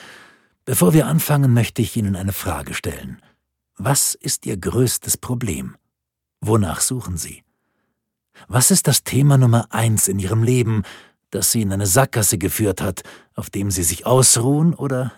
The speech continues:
über dem der Zauberstab geschwungen werden muss? Ich möchte Sie bitten, nicht weiter zuzuhören,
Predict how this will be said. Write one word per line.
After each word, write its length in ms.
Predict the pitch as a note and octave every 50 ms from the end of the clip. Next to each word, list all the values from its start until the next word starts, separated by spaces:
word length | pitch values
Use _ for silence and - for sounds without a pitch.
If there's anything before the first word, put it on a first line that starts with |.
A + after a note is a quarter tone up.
| _ _
über 220 | - B2 B2+ C3+
dem 220 | A#2+ C3 B2+ B2+ B2
der 160 | C3 - -
Zauberstab 800 | - - - - C3 A#2+ G#2+ F#2+ - - - - D2+ - -
geschwungen 480 | - F#2 - - - F2+ F2 E2 D#2 C#2+
werden 220 | D#2+ D#2 D#2 E2+
muss? 360 | E2+ E2+ D#2 - - - - _ _ - _ _ _ _ _ _ _ _ _ _ _ _ _ _ _ _ _ _ _ _ _ _ _ _ _ _ - - - - - _ _
Ich 140 | - - -
möchte 280 | E3 D#3 B2+ - D#3
Sie 120 | B2+ B2 A#2+
bitten, 300 | G#2+ C3+ A#2+ B2 A#2+ B2+
nicht 260 | C3+ C3 - - -
weiter 340 | C3+ C3 C3+ C3 - A2 F#2
zuzuhören, 840 | - - - G#2 G2 - - G#2+ G2 F#2+ G#2 G#2+ G2 G2+ A2+ A2